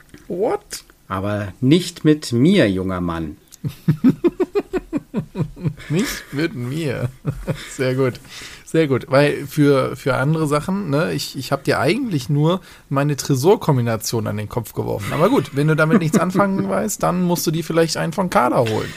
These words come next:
Speaker 1: Vielleicht ist da ja was drin.
Speaker 2: Das, ähm, könnte sein. Ähm,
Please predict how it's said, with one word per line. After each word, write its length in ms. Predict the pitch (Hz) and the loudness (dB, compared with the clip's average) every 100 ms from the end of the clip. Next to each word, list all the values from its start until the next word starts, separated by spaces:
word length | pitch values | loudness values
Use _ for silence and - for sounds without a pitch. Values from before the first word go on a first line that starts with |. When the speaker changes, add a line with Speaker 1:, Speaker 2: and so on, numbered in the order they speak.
| - - | -16 -12
Speaker 1:
Vielleicht 240 | - 123 | -4 -4
ist 180 | 139 - | -4 -2
da 80 | 196 | 0
ja 140 | 262 120 | 0 0
was 160 | 101 | -2
drin. 220 | - 151 151 - - - - - - - - | -6 -12 -12 -18 -14 -14 -14 -18 -20 -20 -8
Speaker 2:
Das, 320 | - - - - | -2 0 0 2
ähm, 720 | 175 185 185 190 208 294 170 | 2 4 2 2 0 -4 -2
könnte 280 | 131 117 135 | 0 0 0
sein. 540 | 220 - 113 233 262 - - | 2 2 4 2 0 -4 -2
Ähm, 600 | 127 131 127 127 123 | 2 4 4 2 0